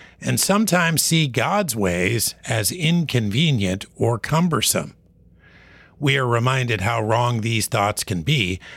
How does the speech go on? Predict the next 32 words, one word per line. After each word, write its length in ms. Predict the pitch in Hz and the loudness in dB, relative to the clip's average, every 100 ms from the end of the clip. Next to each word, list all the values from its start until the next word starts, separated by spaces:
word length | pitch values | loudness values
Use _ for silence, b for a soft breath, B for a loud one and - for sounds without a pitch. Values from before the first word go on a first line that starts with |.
| B | B
when 220 | 120 117 | -2 0
we 120 | 123 | 0
read 300 | 120 151 147 | 0 2 2
here 340 | 113 185 139 127 | 2 2 2 0
that 180 | 127 123 | 0 0
God 320 | 143 139 143 | 0 0 0
only 480 | 117 135 190 202 180 | 0 4 4 4 2
does 540 | 113 95 107 143 - - B B | 2 2 2 0 -2 -6 B B
wondrous 680 | 98 107 131 151 165 160 - | 0 2 2 2 2 2 2
things. 640 | 202 196 123 - - - - B B B B B B | 4 4 2 -4 -6 -8 -12 B B B B B B
The 100 | 131 | -2
problem 460 | 175 208 226 208 | 2 2 2 2
is 240 | 147 147 143 | 2 2 0
we 160 | 160 | 0
can't 300 | 180 - 156 | 2 2 2
observe 480 | 135 113 147 214 196 | 0 2 4 4 4
them 240 | 143 123 123 | 2 2 2
as 160 | 104 | 0
wondrous 720 | 104 127 214 156 101 90 - - B B B | 2 2 4 2 0 0 -2 -6 B B B
until 320 | 131 143 143 | -2 2 2
they 140 | 131 | 2
are 120 | 123 123 | 2 0
at 200 | 117 - | -2 -4
completion, 720 | 113 98 170 175 - 85 - b b b b | -4 0 2 2 2 -4 -10 b b b b
and 100 | 101 | -2
this 160 | 143 | 0
sometimes 640 | - 147 131 127 120 107 - | 2 2 2 2 0 -2 -4
takes 400 | 139 113 - 107 | -2 -2 -2 -2
longer 440 | 110 120 110 101 | 0 0 0 0
than 220 | 92 92 | 0 -2
we 120 | 95 | -2
want. 480 | 92 123 175 - - | 0 2 2 -2 -10